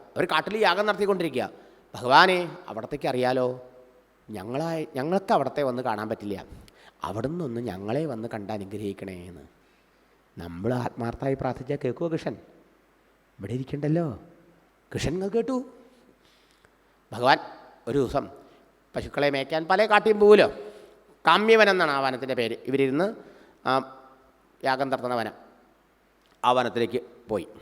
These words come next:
കുട്ടികളൊക്കെ ആയിട്ട് കുറേ അങ്ങോട്ട് പോയ സമയത്ത് കൃഷ്ണൻ്റെ സങ്കല്പം കൊണ്ട് എല്ലാവർക്കും കലശലായ വിശപ്പ്, ഭയങ്കര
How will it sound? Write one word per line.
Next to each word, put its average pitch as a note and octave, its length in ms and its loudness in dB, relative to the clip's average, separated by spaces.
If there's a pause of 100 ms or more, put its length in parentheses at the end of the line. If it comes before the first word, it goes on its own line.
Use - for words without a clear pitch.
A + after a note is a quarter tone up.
(840)
കുട്ടികളൊക്കെ A3+ 400 2
ആയിട്ട് G#3 180 2
കുറേ G3 140 4
അങ്ങോട്ട് G#3 240 0
പോയ F#3 120 4 (100)
സമയത്ത് D#3+ 360 0 (920)
കൃഷ്ണൻ്റെ G3 400 2
സങ്കല്പം E3 360 4
കൊണ്ട് E3+ 200 2
എല്ലാവർക്കും E3 500 2 (360)
കലശലായ B2+ 420 0 (100)
വിശപ്പ്, A#2 300 -2 (140)
ഭയങ്കര - 320 0